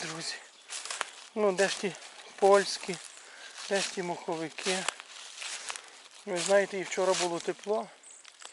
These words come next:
В районі двадцяти градусів. Тут ми моховиків збирали багато. Ну, тут полянка, я білого був, знайшов. І шостого.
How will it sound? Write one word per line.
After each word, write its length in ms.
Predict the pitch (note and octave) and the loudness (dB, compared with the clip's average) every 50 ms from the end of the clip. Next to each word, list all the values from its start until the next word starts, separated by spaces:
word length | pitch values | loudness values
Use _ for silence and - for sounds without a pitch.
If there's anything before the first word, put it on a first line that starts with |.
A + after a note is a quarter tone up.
| - - - - - - - - - - | -18 -18 -18 -18 -20 -20 -20 -20 -14 -10
В 80 | F#3+ F3 | -6 -4
районі 400 | F3 F3 F3 F#3+ G3 F#3+ F#3+ F#3 | -4 -2 0 0 0 0 -2 -4
двадцяти 520 | E3+ E3+ F3 E3 - - F#3+ - - F#3+ | -4 -4 -6 -4 -4 -6 -6 -6 -6 -6
градусів. 720 | E3 D3+ E3 F#3+ E3+ E3+ D#3+ D3+ D#3+ - - - F3+ D3 - - - - - - - - - - - - - | -6 -4 -2 -2 0 0 -2 -4 -6 -10 -10 -10 -12 -10 -8 -8 -8 -8 -6 -8 -8 -8 -10 -12 -12 -8 -6
Тут 180 | A3 G#3+ F#3+ | -4 -2 0
ми 120 | G3+ G3 G3 | 2 2 2
моховиків 680 | G3 F#3 E3+ - G3 F#3 F3+ F3 - - G3 F#3+ F3+ | 2 2 0 0 -2 -2 -2 -2 -4 -4 -6 -4 -4
збирали 540 | E3+ D#3+ D#3 F3 F3 F3 F3 E3+ E3+ E3+ E3 | -6 -6 -4 -2 0 0 2 2 2 0 -2
багато. 520 | D#3 D3 E3 C#3+ D3+ E3 D#3 D3 - - - - - - - - - - - - - - - - - - - - - - - - - - - - - | -4 -4 -4 -4 -2 -4 -4 -6 -8 -14 -16 -16 -18 -18 -16 -16 -16 -14 -12 -12 -12 -12 -12 -14 -16 -16 -18 -18 -18 -18 -18 -18 -18 -18 -16 -14 -14
Ну, 100 | G3 F#3 E3 - - | -12 -12 -12 -10 -8
тут 120 | G3+ F3+ | -8 -8
полянка, 520 | - - F#3+ F3+ F3+ F3+ F#3 F3+ - - F3+ | -2 0 2 4 6 4 4 4 2 2 2
я 120 | E3+ E3+ | 2 2
білого 420 | D3+ D#3+ F3+ F#3 F#3+ F#3+ D#3+ E3+ | 2 2 2 2 4 2 2 0
був, 200 | E3+ E3+ E3+ E3 | -2 -2 -2 0
знайшов. 440 | D#3+ E3 E3 - - - - F3+ E3 D#3+ - - - - - - - - - - - - - - - - - - - | 0 0 0 -2 -2 -4 -4 -6 -6 -8 -10 -12 -10 -8 -6 -6 -6 -8 -10 -12 -16 -16 -16 -16 -16 -18 -18 -12 -10
І 80 | - F3+ | -8 -6
шостого. 600 | - - - F3+ D#3 - - - - E3+ E3+ | -2 0 2 2 0 0 -4 -6 -6 -6 -6